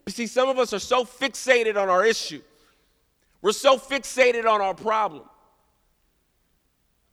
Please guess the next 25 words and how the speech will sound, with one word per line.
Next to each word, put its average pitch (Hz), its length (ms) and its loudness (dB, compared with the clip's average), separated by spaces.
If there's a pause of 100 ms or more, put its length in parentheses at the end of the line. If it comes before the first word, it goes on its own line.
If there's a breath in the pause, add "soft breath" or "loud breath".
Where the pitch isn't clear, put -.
(3000)
Maybe 202 300 -2
for 190 160 0
a 175 60 2
moment 190 400 0
we 180 80 -4
need 180 120 -10
to 165 60 -8
take 175 260 -6
our 156 140 -6
eyes 156 320 -6
off 156 240 -2
of 123 120 -12
that 104 200 -16 (2250)
and 147 140 -10
begin 165 220 -6
to 156 60 -8
stop 170 380 -6
and 165 80 -8
ask 156 200 -8
God, 143 200 -6
"God, 156 220 -4
what 170 220 -8
is 190 120 -12
your 139 120 -14
purpose - 760 -12